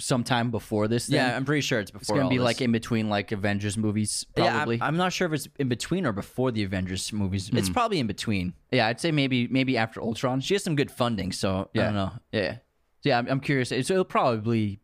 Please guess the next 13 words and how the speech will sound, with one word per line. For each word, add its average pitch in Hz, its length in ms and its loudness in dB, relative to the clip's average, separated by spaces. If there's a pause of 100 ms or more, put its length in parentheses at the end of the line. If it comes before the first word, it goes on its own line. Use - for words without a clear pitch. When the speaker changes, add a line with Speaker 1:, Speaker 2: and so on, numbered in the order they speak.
(100)
Speaker 1:
be 123 260 2
after 98 280 -2
Ultron, 95 380 -4
I 85 100 -4
would 87 120 -4
guess. - 280 -4
Speaker 2:
Probably - 200 -2
something - 240 -8
like 85 120 -4
Speaker 1:
Yeah. 95 120 0
Speaker 2:
that. - 140 -8 (480)
And 185 140 0
so, 185 440 2